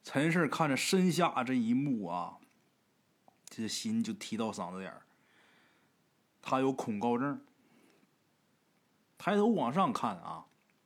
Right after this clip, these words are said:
悬崖峭壁这个边儿上有一棵大概能有五六米高的这么一棵树。陈氏啊，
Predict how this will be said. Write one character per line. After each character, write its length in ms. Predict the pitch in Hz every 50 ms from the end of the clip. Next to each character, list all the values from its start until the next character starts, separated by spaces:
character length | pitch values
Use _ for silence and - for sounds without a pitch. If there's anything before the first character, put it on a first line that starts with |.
| _ _ _ _ _ _ _ _ _ _ - - - _ _ _ _ _ - _ _ _ _ _ _ _
悬 260 | - - - 156 190 196
崖 180 | 170 151 -
峭 280 | 185 - - 208 185 160
壁 160 | 143 175 165
这 80 | 143 131
个 100 | 127 120
边 180 | - 151 143
儿 140 | 135 139 135
上 100 | 123 117
有 140 | 104 104 117
一 100 | 139 127
棵 240 | - - 135 123 120
大 120 | - -
概 240 | - 131 135 135 123
能 120 | 117 135
有 100 | 135 131
五 300 | 135 131 123 113 110 123
六 160 | 160 202 214
米 220 | 175 135 117 101 110
高 260 | 104 - 135 127 127
的 60 | 123
这 100 | - 117
么 80 | 117 120
一 80 | 120
棵 200 | 113 117 - 117
树。 280 | 110 - - 143 131 104 - - _ _ _ _ _ _ _ _ _ _ _ _ _ _ _ _ _ _ _ _ _ _ _ _ _ _ _ _ _ _ _ _ _ _
陈 240 | - - - 170 190
氏 220 | 190 143 156 196 127
啊， 200 | 92 - -